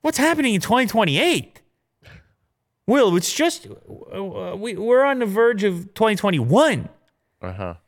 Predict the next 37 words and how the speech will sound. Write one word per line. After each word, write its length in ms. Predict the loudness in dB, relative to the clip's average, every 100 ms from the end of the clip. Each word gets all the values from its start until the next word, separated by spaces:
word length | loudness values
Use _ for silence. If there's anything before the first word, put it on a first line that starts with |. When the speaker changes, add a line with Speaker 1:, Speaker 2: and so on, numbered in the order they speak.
| _ _
Speaker 1:
So 220 | -6 -2
that's 220 | 0 0 0
a 60 |
bit 180 | -2 -2
depressing 500 | -4 -2 -2 -2 -6
to 100 | -6
people, 420 | -6 -6 -4 -4
depressing 560 | -2 -4 -2 -2 -2 -2
to 300 | 0 0 -2 -6 _ _ _ _ _ _ _ _ _
fans 520 | -18 -4 0 2 0 0
of 40 |
the 60 | -2
company, 800 | -2 -2 0 0 0 -2 -6 -14 _ _ _ -20 -20
d-, 120 | -14 -6
depressing 440 | -4 -2 -2 0
to 60 | 0
fans 300 | 0 -2 -2
of 60 |
technology, 520 | -2 -2 0 0 0 0
and 120 | 0
certainly 300 | 0 0 -2
depressing 680 | -4 -2 -2 -2 -6 -6 -10
to 320 | -4 -2 -2 -4 _ _ -4
investors. 680 | 0 0 0 -2 -4 -6 _ _ _ _ _ _ _ -2
Now, 100 | 0
I 40 |
know 140 | 2
investors 500 | 2 0 0 -2 -4 -6
are 100 | -8
gonna 160 | -6 -4
want 240 | -4 -4 -4
Apple 240 | -4 -4
to 100 | -4
get 140 | -2
it 100 | -4
right, 320 | -2 -2 -4 -10 -8
but 200 | -6